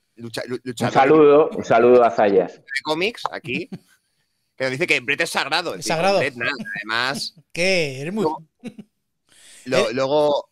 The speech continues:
Speaker 1: luego llegaremos más, pero hasta que estamos por los ochenta, en este momento tenemos ese Hogan ya puntito y, y Vince buscando sustitutos por todos lados, que al final no le salían bien las cosas y to-, y acabó, pues, esta New Generation era, eh, buscando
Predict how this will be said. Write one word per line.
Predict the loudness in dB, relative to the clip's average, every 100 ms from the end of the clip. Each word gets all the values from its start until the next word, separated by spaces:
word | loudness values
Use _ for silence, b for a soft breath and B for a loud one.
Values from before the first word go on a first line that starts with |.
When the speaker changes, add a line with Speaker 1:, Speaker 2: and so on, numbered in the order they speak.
| _
Speaker 1:
luego | -4 -2
llegaremos | 0 0 -2 -4
más, | -4 -4 -4
pero | -4
hasta | -4 -4 -4
que |
estamos | -4 -8 -8
por |
los | -10
ochenta, | -8 -8 -4 -4 -4 _ _ -18
en |
este | -16 -10
momento | -10 -10
tenemos | -10 -10 -10 -10
ese | -6 -2 0 -2 -6 _ _ _ _ _ _ _
Hogan | -2 0 0 -2
ya | -2 0 0 -2 -6
puntito | -12 -6 -4
y, | -4 -6 _ _ _ _ _ _ _ _ _ _ _
y | -10 -8
Vince | -8 -8 -10
buscando | -12 -8 -8 -8
sustitutos | -8 -6 -4
por | -4
todos | -2 -2
lados, | -2 -4 -4
que |
al | -8
final | -8 -6 -2 -2 -2 -6 _ _ _ _ _
no | -8
le | -6
salían | -4 -2 -4
bien | -4 -6
las | -6
cosas | -8 -8
y | -4
to-, | -4 -4
y | -6
acabó, | -4 -4 -4 -4 -4 -8
pues, | -12 -12 -16 _ _ _ _ _
esta | -12 -4 -4
New | -4
Generation | -6 -4 -2 -2 -4 -4
era, | -4 -2 -2 -4
eh, | -6 -8
buscando | -12 -10 -6 -6 -10